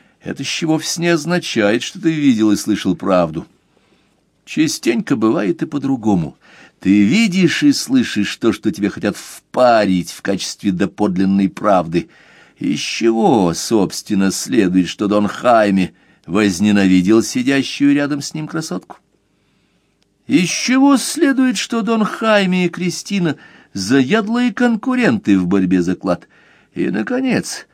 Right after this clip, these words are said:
из чего вытекает, что клад существует вообще, что где-то в море и впрямь лежит на дне вот уже сорок лет подводная лодка Криксмарине с её желанным сейфом?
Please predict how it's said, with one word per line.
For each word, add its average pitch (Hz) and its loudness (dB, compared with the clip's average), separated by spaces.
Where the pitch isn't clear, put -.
из 90 0
чего 131 2
вытекает, 104 2
что 107 0
клад 110 2
существует 117 -2
вообще, 104 0
что 95 -2
где-то 123 2
в 117 2
море 131 6
и 110 4
впрямь 123 0
лежит 123 2
на 123 0
дне 127 0
вот 123 -2
уже 120 2
сорок 135 2
лет 127 0
подводная 139 4
лодка 139 4
Криксмарине 135 4
с - -6
её 113 4
желанным 104 0
сейфом? 95 -6